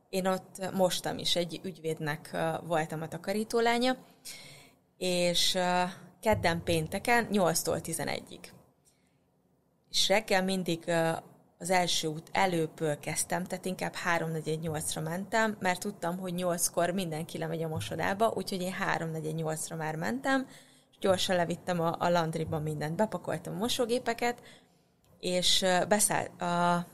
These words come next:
a tizenegyediken dolgoztam, és a, a, a pincéből, ahogy mentem föl, megállt ugye a földszinten a lift,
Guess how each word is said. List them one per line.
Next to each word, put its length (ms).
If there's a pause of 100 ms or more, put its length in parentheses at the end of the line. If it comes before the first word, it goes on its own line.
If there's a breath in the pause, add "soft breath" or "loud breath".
(380)
a 60
tizenegyediken 800
dolgoztam, 640
és 180
a, 260 (120)
a, 400 (140)
a 160
pincéből, 680
ahogy 260
mentem 400
föl, 320 (400 loud breath)
megállt 420
ugye 160
a 40
földszinten 680
a 60
lift, 460